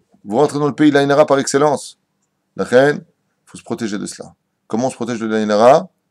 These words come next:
Bezrat Hashem, il a acheté une belle voiture, mais Zel Tov, que Akadosh Baruch Hu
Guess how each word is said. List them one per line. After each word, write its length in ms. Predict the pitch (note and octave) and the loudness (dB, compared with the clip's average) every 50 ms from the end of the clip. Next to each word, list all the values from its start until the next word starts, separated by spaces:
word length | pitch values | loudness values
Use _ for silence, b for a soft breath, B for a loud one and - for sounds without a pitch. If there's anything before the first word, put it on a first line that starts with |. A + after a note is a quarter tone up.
| _ _ _ _ _ _ _ _ | _ _ _ _ _ _ _ _
Bezrat 240 | - F#2 G2+ A2+ G#2+ | -14 -10 -8 -8 -6
Hashem, 440 | G#2 F#2 A2 A#2+ C3+ D#3 D#3 D3 - - | -8 -4 -2 0 0 0 -2 -4 -8 -10
il 60 | - G2+ | -10 -10
a 40 | |
acheté 140 | G#2+ - - | -8 -6 -6
une 60 | A2+ | -4
belle 140 | G2+ A#2 A2+ | -4 -2 -2
voiture, 360 | G#2 A2 - - C#3 C#3+ C3+ | -2 -2 -2 -2 -6 -6 -4
mais 120 | A#2 G#2 F#2+ | -4 -6 -4
Zel 240 | E2+ A2+ C#3 C#3 - | 0 0 0 0 0
Tov, 340 | - C3+ C3 B2 G2+ E2+ - _ _ _ _ _ _ - - - E3+ E3+ _ _ | 2 4 4 4 2 0 -6 _ _ _ _ _ _ -20 -20 -20 -20 -20 _ _
que 100 | _ - | _ -2
Akadosh 420 | A2+ G#2+ - - A2+ A2+ D#3 D#3 B2 | -2 -2 -2 -4 -2 -2 -2 0 0
Baruch 260 | C#3 C3+ A#2+ - - | 0 0 -2 -2 -2
Hu 320 | C#3 D3 D#3 E3+ E3+ - | 0 2 2 2 0 -2